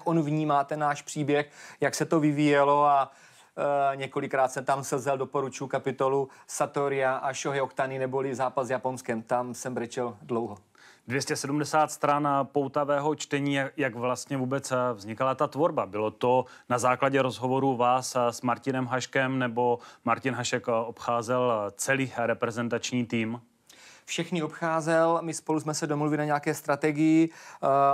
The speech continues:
Speaker 1: on jak vnímá ten sport, já jsem do toho nějak moc nezasahoval, vytvářel kapitoly, nebylo to přesně chronologicky. Každých čtrnáct dní nebo tři týdny zaslal kapitolu,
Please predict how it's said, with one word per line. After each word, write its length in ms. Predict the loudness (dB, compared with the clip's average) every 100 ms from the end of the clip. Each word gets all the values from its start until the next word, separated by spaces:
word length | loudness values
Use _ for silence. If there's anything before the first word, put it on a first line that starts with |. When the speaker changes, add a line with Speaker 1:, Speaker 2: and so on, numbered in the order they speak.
| 2
Speaker 1:
on 260 | -2 -2 0
jak 240 | 0 0
vnímá 400 | 0 -2 0 0
ten 180 | 0 -6
sport, 320 | -6 -2 0
já 80 | 0
jsem 160 | -2 -6
do 60 |
toho 180 | -2 0
nějak 200 | 0 0
moc 140 | -2
nezasahoval, 800 | -2 -2 0 0 0 4 4 2
vytvářel 460 | -2 -2 0 0 0
kapitoly, 580 | -2 -2 0 0 2 2
nebylo 320 | 0 2 2
to 100 | 0
přesně 320 | -4 -6 -6
chronologicky. 840 | -4 -2 0 0 0 -2 0 0 0 -2 -18 -14 -2
Každých 440 | -2 0 -2 -2
čtrnáct 440 | -2 0 2 0
dní 120 | 0 0
nebo 220 | 0 0
tři 160 | 0
týdny 360 | -2 0 0 2
zaslal 400 | 0 0 2 2
kapitolu, 800 | 0 -2 0 4 4 4 2